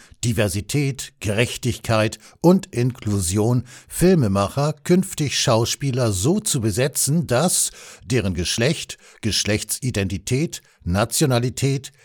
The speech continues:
Ethnizität, sexuelle Orientierung und Behinderung mit den Figuren, die sie im Film verkörpern, übereinstimmt.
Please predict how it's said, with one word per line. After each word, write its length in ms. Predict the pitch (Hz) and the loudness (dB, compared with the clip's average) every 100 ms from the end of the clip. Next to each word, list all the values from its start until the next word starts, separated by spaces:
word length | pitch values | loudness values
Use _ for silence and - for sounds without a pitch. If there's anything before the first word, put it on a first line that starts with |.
| _ - | _ -4
Ethnizität, 960 | 120 - 135 123 - 139 - 135 127 - _ - | -4 -2 -4 -2 -2 -2 -2 -2 -2 -10 _ -6
sexuelle 600 | - 160 - 117 120 117 | -2 0 0 2 2 4
Orientierung 960 | 107 107 98 90 - 120 110 113 117 - - | 2 2 0 -2 0 2 2 2 0 -4 -4
und 320 | 135 135 - | 0 0 0
Behinderung 800 | 107 92 135 160 117 101 143 160 - - | -2 2 4 4 2 4 2 2 -4 -6
mit 220 | 104 - | -4 -2
den 180 | 87 82 | -4 -6
Figuren, 720 | - 80 78 180 165 104 82 | -8 -6 0 2 4 2 -2
die 100 | 101 | -4
sie 160 | 98 104 | -4 -4
im 140 | 85 | -4
Film 320 | - 135 165 | 0 2 2
verkörpern, 680 | - 101 - 147 147 104 101 - | 0 -4 0 0 2 0 0 -2
übereinstimmt. 1120 | 131 147 135 165 196 - - 71 65 - | 0 0 0 0 2 0 -2 -4 -6 -12